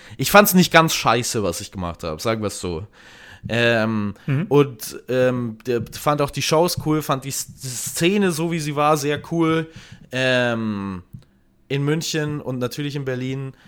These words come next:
Speaker 1: Und jetzt ist halt wieder so ein bisschen Sturz ins Loch in den letzten Monaten. Und, äh, da versuche ich mich wieder rauszu-, äh,
Speaker 2: Können wir irgendwas tun,
Speaker 1: zu
Speaker 2: dich
Speaker 1: amüsieren.
Speaker 2: auf deinem, äh, positiven Weg zu unterstützen?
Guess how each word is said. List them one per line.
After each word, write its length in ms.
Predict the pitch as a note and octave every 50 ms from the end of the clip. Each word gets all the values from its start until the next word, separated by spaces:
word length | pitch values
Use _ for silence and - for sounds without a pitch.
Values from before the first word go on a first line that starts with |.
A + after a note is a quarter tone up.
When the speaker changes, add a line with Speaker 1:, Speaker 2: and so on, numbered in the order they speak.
| - - - - - - _ _ _ _ _ _ _ _ _ _ - -
Speaker 1:
Und 400 | B2 C#3+ C#3+ C#3+ C#3+ C#3+ C#3 - - A#2+
jetzt 320 | B2+ D3 E3 E3+ - -
ist 180 | E3 D#3+ - D#3+
halt 380 | D#3 D3+ D3 C#3 - - B2+
wieder 300 | C3+ C#3 C#3 C#3 C3 C3
so 120 | B2+ C3 C3+
ein 120 | C3+ -
bisschen 500 | - D3 C#3+ - C#3+ C3+ C3 A#2+ A#2 A2+
Sturz 420 | - - - - D3+ D#3+ D3+ -
ins 220 | D3 C#3 B2 - -
Loch 540 | B2 A#2+ A#2 G#2+ - - - - - - - - - - - _ _ _
in 140 | - A2+ B2
den 100 | A#2+ A2
letzten 360 | G#2 G2+ G2 - - - G#2
Monaten. 600 | G2 F#2+ F#2 F#2 F2+ F2+ E2+ - F#2 G2+ G#2+ G#2+ - _ - - - - _ _
Und, 340 | - A2+ A2+ G#2+ - - -
äh, 200 | G#2+ G#2 G#2+ G2+
da 220 | - A2 G2+ G#2
versuche 320 | G#2+ - - A2 A2+ A#2 A#2
ich 60 | A2
mich 180 | A2 G2+ G2 G#2+
wieder 140 | G#2 G2+
rauszu-, 580 | G2 G2 G2+ G#2 G2+ - - - F2 E2+ E2 D2+ _ _ _ _ _ _ _ _ _ _ _ _ _ -
äh, 220 | - - - -
Speaker 2:
Können 240 | - C3+ C#3+ C#3+ C#3
wir 140 | D3 D3+ -
irgendwas 340 | D3 D#3+ D3 D3+ C#3+ -
tun, 200 | - - D#3 D#3+
Speaker 1:
zu 60 | D#3+ D3
Speaker 2:
dich 100 | D3+ C#3
Speaker 1:
amüsieren. 160 | - - C#3
Speaker 2:
auf 100 | A#2 -
deinem, 380 | C#3 C3+ C3+ C3+ C3+ C3 B2 - -
äh, 220 | A#2+ B2+ B2 B2
positiven 520 | A2 - C3 B2+ B2+ A2+ C#3 C3 B2+ B2+
Weg 180 | B2 C3 B2+ -
zu 100 | - C3
unterstützen? 540 | B2 A#2+ B2+ A#2+ - C3 B2 - - E3